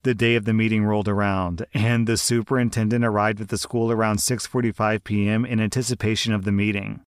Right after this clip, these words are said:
She brought donuts and cookies, and I supplied coffee and water.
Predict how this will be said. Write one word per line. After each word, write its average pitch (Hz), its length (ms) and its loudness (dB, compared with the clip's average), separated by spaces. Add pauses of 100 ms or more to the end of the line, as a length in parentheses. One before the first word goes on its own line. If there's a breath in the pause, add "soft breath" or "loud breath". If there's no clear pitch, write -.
(100)
She - 280 2
brought 180 320 2
donuts 135 420 2
and 123 140 0
cookies, 104 500 -2
and 196 160 2
I 214 80 4
supplied 151 460 0
coffee 117 400 0
and 107 140 2
water. 104 480 -2